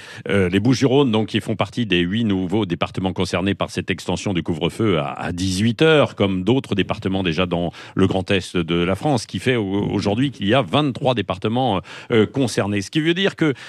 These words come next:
est-ce que à Marseille, comme, euh, on, tout à l'heure, on était avec un, un représentant des boulangers, manger dans, dans le Vaucluse, qui, où ils vont essayer de s'organiser différemment pour pouvoir fermer plus tôt. Là aussi, euh, l'ensemble de la, de la vie économique et sociale va,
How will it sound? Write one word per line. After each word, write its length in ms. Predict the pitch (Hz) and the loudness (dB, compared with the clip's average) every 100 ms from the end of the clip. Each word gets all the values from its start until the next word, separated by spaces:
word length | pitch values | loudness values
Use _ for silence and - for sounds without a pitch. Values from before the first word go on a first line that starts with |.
| - - | -10 -2
est-ce 160 | 123 | -2
que 220 | - 170 156 | 2 2 4
à 100 | 131 | 2
Marseille, 480 | 135 - 160 156 | 0 2 2 4
comme, 240 | 127 131 131 | 2 2 4
euh, 120 | 120 | 4
on, 280 | 113 117 107 | 4 0 -4
tout 140 | 127 | -2
à 80 | 135 | 0
l'heure, 140 | 151 131 | 2 2
on 120 | 117 | 0
était 300 | 113 95 131 | 0 0 0
avec 280 | 101 107 107 | 2 0 0
un, 60 | |
un 240 | 95 95 92 | 0 0 -2
représentant 480 | - 117 104 143 | -2 0 0 0
des 80 | 104 | 0
boulangers, 220 | 90 101 | 0 0
manger 220 | 90 101 127 | 0 -2 -2
dans, 180 | 82 | -2
dans 160 | 82 78 | -4 -6
le 60 | 87 | -2
Vaucluse, 440 | 98 - 101 85 | 0 2 0 -2
qui, 400 | 90 92 80 87 | -2 -2 -4 -8
où 100 | 101 | -6
ils 120 | 107 | -4
vont 160 | 110 143 | 0 0
essayer 420 | 123 135 127 151 | 0 0 0 0
de 140 | 127 | 0
s'organiser 640 | 104 117 98 120 123 120 147 | -2 -2 0 0 0 0 0
différemment 500 | 120 - 127 139 117 | 0 -2 -2 0 0
pour 200 | - - | 2 2
pouvoir 280 | - 135 127 | 4 4 2
fermer 320 | 120 117 135 | 2 2 0
plus 180 | 135 123 | 0 0
tôt. 180 | 135 110 - - - | 0 0 -4 -10 0
Là 180 | 139 | 2
aussi, 420 | 165 139 - 170 170 | 2 0 -2 0 2
euh, 140 | 139 | 2
l'ensemble 420 | 131 135 - 147 | 2 0 -2 -2
de 80 | 123 | 0
la, 180 | 117 120 | 0 0
de 120 | 110 | 0
la 120 | 120 | 0
vie 260 | 117 123 131 - - - | 0 0 -2 -4 -8 0
économique 840 | 147 - 139 127 131 143 156 - - | 2 2 0 2 2 2 -2 -4 -2
et 120 | 127 | 0
sociale 580 | - 120 - 135 160 135 | 0 -2 0 2 2 0
va, 480 | 110 120 123 113 | 2 2 2 0